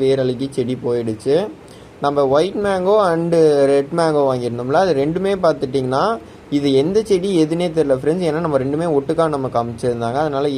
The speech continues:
எது எதுன்னு அவங்க மென்ஷன் பண்ணல. இதனால இப்போ பார்த்துட்டிங்கன்னா, இது ரெண்டுமே ஆனால் ஆக்சுவலாக இருக்குது. இதில் ஒண்ணு மட்டும் நல்லா பெருசா இருக்குது, இன்னொன்னு கொஞ்சம் டல்லா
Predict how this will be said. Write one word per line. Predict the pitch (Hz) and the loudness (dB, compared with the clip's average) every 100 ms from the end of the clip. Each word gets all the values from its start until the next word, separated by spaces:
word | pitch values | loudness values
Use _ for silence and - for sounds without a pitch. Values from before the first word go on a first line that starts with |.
| 127 | -2
எது | 151 139 | 0 -2
எதுன்னு | 120 139 135 | -2 -4 -4
அவங்க | 120 117 | -4 -6
மென்ஷன் | 123 131 143 131 113 | -6 -6 -6 -6 -6
பண்ணல. | 120 120 110 165 349 - - - - - - 151 | -4 -2 0 0 -4 -16 -20 -20 -20 -20 -4 0
இதனால | 160 160 170 214 220 | 2 2 2 2 0
இப்போ | 175 156 | 0 2
பார்த்துட்டிங்கன்னா, | 156 151 156 185 185 | 0 0 -2 -2 0
இது | 156 | 0
ரெண்டுமே | 185 214 214 | 0 0 0
ஆனால் | 185 151 | 0 -2
ஆக்சுவலாக | 147 156 175 143 | 0 0 2 2
இருக்குது. | 160 175 190 220 165 | 0 0 0 0 2
இதில் | 156 139 139 | 2 4 2
ஒண்ணு | 151 151 | 2 -2
மட்டும் | 147 185 170 | -2 -4 -2
நல்லா | 131 139 147 | 0 0 0
பெருசா | 127 127 139 123 | -2 0 0 0
இருக்குது, | 117 165 | 0 -4
இன்னொன்னு | 139 139 147 | -4 -4 -4
கொஞ்சம் | 131 123 113 | -6 -2 0
டல்லா | 113 127 | 2 2